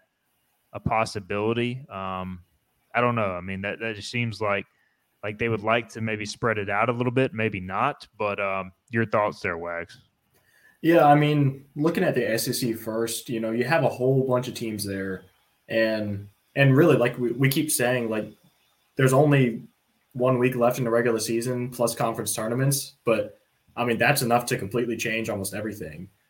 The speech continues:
Speaker 2: So, and I'm not just talking about the last teams in, I'm talking about at the very top, you know. So it's really, you know, your Arkansas, your L S Us, your Floridas, your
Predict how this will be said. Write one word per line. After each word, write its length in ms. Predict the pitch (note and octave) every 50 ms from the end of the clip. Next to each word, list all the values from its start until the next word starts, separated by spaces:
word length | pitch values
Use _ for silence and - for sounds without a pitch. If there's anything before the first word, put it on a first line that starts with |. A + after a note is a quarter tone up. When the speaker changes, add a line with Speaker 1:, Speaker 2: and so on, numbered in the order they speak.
| _ _ _
Speaker 2:
So, 340 | - - A#2 G#2+ G#2 G#2 G2+
and 280 | G#2 A2 A2 A2+ G#2
I'm 140 | G#2+ A2 A#2+
not 160 | C3 C3 C3+
just 160 | C#3 B2 - -
talking 220 | B2+ A#2+ B2 A#2+
about 180 | A2+ A#2 A2+ -
the 60 | A2
last 260 | G#2+ A2 A2 G#2+ -
teams 200 | A#2 G2+ G2 G2
in, 160 | A2+ A2+ A2
I'm 100 | G#2 G#2
talking 220 | G#2+ A#2+ A#2 A#2 A2+
about 260 | A2 G#2 G#2 G2+ - _
at 100 | - A#2
the 80 | F2+ G2+
very 180 | A2+ G#2 F#2 F#2
top, 460 | - A#2+ B2+ B2+ G#2+ F#2 - - _ _
you 120 | - A#2+ A2+
know. 280 | A2+ A2 A2 G#2 G#2 - _ _ _ _ _ _ _ _ _
So 280 | - - D3 C3+ C3 C3+
it's 160 | D3+ C#3 -
really, 400 | E3 F3 E3+ D#3+ D3+ - - - - _ -
you 120 | C#3+ C3+
know, 60 | C3
your 260 | B2+ B2+ B2+ B2+ -
Arkansas, 500 | B2+ C#3 C#3 - D3 C3 - C#3+ C3 C3
your 180 | C3 B2+ B2+ A#2+
L 160 | B2+ C3+ C3
S 120 | B2+ - -
Us, 320 | C3 C3 C3 B2+ B2+ A#2+
your 120 | A#2+ A2+
Floridas, 540 | A2+ - C3 B2+ B2 B2 A#2+ A#2+ A#2 A2+ A2
your 180 | A#2 A2+ G#2+